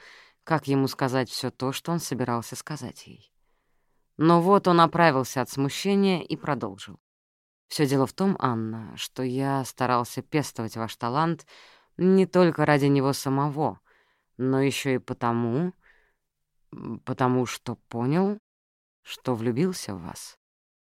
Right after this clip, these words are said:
Конечно, как человек благородный, зная, что вы обещаны другому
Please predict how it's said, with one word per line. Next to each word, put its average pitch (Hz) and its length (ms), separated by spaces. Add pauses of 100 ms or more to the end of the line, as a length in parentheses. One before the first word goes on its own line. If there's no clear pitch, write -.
(220)
Конечно, 165 460
как 156 180
человек 147 400
благородный, 139 840
зная, 139 360
что 120 200
вы 127 100
обещаны 123 520
другому 139 580